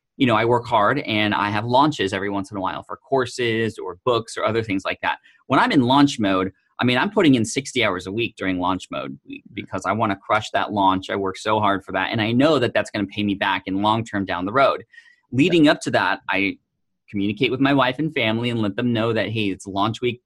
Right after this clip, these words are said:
coming up. April, my wife, you're gonna have to, you know, watch the kids a little bit more, and I won't be there to support you as much as I normally am.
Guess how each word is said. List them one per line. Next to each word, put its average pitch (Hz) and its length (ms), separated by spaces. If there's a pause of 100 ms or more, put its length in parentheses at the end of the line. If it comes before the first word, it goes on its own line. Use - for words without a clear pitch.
(240)
coming 117 220
up. 123 200 (760)
April, 107 300
my 101 160
wife, 98 340
you're 101 120
gonna 101 100
have 98 160
to, 95 300
you 104 80
know, 90 100
watch 92 220
the 98 80
kids 110 160
a - 20
little 110 160
bit 110 140
more, 113 580
and 98 160
I 98 80
won't 104 220
be 110 100
there 107 140
to 95 80
support 123 380
you 120 120
as 110 100
much 104 200
as 95 80
I 92 80
normally 135 460
am. 123 260